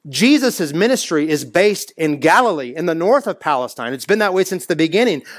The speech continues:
So it's significant that the mothership, right, in Jerusalem sent this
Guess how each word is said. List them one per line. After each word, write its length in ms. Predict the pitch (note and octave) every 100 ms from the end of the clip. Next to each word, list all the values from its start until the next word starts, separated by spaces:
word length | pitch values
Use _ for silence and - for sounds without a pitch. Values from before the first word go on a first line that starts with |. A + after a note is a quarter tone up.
| -
So 200 | A3 G3+
it's 240 | G#3 G#3
significant 880 | A#3 F3+ A3 F#4+ D4 - F3+ E3+ D#3+
that 160 | F#3+
the 80 | F3+
mothership, 640 | E3 A#3 B3+ G#3 - E3+ D#3
right, 280 | F3 F#3 G3+
in 180 | F3 E3
Jerusalem 640 | F3 A3 A#3+ F#3 D#3 D#3 - -
sent 340 | - A#3 A#3
this 280 | G3+ F#3+